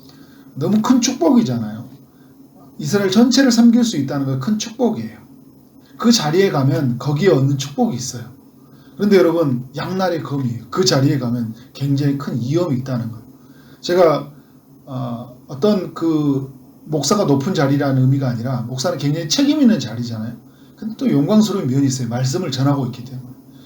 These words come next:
그런데 제가 어떤 부분에 결정하고 하는 부분에 채-, 어, 어떤 그 자리에 있기 때문에 그 자리에서 잘못하면 저의 결정이 엄청난 시련을 찾아올 수 있다는 것들도,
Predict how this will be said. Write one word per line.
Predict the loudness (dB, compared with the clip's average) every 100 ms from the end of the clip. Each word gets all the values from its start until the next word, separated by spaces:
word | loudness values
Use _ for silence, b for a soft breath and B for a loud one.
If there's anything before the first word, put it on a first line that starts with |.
| B
그런데 | -4 2 4 4 B B B B B
제가 | -8 2 4
어떤 | 6 2
부분에 | 2 -2 -2
결정하고 | -2 -2 0 -2 -2 -4 -2 0
하는 | 2 2
부분에 | 0 -4
채-, | -2 2 4 2 -2 B B B _
어, | -12 -8 -8 -8 -12 -20 -20 -20 -20 -20 -18
어떤 | -8 -6 -2 0 0 -2 -6 -14 -20 -10
그 | -2 0
자리에 | 2 4 4
있기 | 4 0
때문에 | -4 -4 -2 -2 -2 -4 B B B
그 | -2 2
자리에서 | 4 2 0 0 -2
잘못하면 | -4 -2 -2 0 0 0 -2 -6 B B B B -12
저의 | 0 4 4
결정이 | 2 0 0 -2 2 2 2
엄청난 | 0 4 6 6 4
시련을 | 0 0 2 2
찾아올 | 2 0 0 -2
수 | -4 -6
있다는 | -6 -4 -6
것들도, | -8 -14 -20